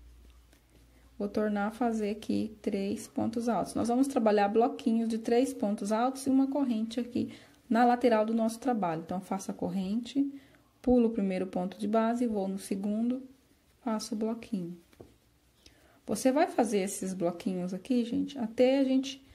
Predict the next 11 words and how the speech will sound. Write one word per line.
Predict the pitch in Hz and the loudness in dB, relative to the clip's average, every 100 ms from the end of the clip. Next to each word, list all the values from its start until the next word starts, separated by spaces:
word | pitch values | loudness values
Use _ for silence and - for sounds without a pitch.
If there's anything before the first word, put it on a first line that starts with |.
| - _ _ | -20 _ _
os | 202 | -6
bloquinhos | 196 196 196 208 233 269 - | -2 -2 0 0 2 0 0
e | 202 | -2
a | |
corrente, | 208 202 196 220 - | 0 -2 -2 -4 -4
até | - 247 269 277 | -2 4 4 4
chegar | 285 269 | 2 2
aqui | 269 269 | 2 4
nessa | 269 269 294 | 4 2 -2
quina, | - 185 175 156 | -4 -4 -2 -2
ó. | - | -4